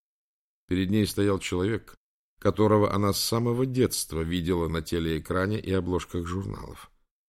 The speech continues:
«О», смутилась Амбра, «вы...» «Так нахальны»,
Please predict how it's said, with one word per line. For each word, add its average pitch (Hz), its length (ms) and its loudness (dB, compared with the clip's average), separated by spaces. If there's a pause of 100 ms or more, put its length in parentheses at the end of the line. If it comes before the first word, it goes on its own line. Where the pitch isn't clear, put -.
(380)
«О», 117 360 6 (160)
смутилась 87 560 -2
Амбра, 78 340 -2 (260)
«вы...» 123 560 4 (1040)
«Так - 400 -2
нахальны», - 880 0